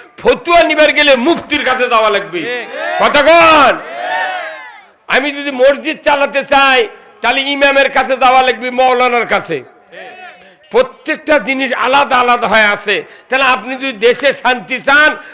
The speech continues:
Speaker 1: তাহলে ভালো লোক সংসদে পাঠান লাগবে।
Speaker 2: ঠিক।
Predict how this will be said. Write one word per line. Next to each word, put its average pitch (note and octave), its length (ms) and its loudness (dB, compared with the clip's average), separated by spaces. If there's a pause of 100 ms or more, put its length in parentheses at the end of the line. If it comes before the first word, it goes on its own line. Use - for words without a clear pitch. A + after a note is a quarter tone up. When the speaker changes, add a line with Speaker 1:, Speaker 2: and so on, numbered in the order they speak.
(200)
Speaker 1:
তাহলে B3+ 160 0
ভালো B3+ 420 -2
লোক D#4 260 0
সংসদে B3+ 500 -2
পাঠান G#3+ 340 0
লাগবে। C#3+ 340 -6 (200)
Speaker 2:
ঠিক। D4 300 -4